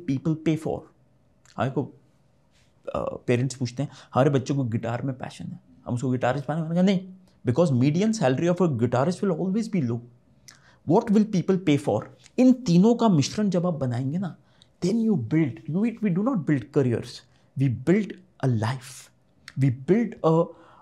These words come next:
a, a, a life in which you love doing what you do। Every Monday morning, oh my God, you are excited कि यार आज सुबह उठे हैं। Like, I can see you are excited।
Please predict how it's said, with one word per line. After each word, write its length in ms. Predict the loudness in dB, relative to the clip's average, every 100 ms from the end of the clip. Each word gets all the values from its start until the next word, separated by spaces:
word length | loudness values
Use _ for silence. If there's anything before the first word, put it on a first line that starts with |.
| _ 0
a, 140 | 2 2 -2 -10 -2
a, 60 | -2 -2 0
a 80 | 2
life 400 | 2 0 0 0
in 220 | 0 2
which 480 | 0 0 -6 0 4
you 80 | 4
love 360 | 2 -4 -6 -8 -6
doing 240 | -6 -6 -8
what 240 | -10 -12
you 80 | -8
do। 340 | -8 -6 0
Every 420 | 2 4 4 4
Monday 260 | 4 4 4
morning, 380 | 4 2 0 -2
oh 140 | -2
my 180 | 0 -2
God, 260 | -2 -4 -4
you 120 | -2
are 120 | -4
excited 600 | -6 -12 -12 -12 -10 -10 -14 -16 -2
कि 60 |
यार 180 | 0 2
आज 200 | 0 -2
सुबह 220 | 0 2
उठे 220 | 4 2 0
हैं। 100 | 0
Like, 140 | -2 -4 _ -18 -6 -2
I 120 | 2
can 100 | 2
see 160 | 2
you 100 | 2
are 100 | 0
excited। 400 | -2 -6 -8 -8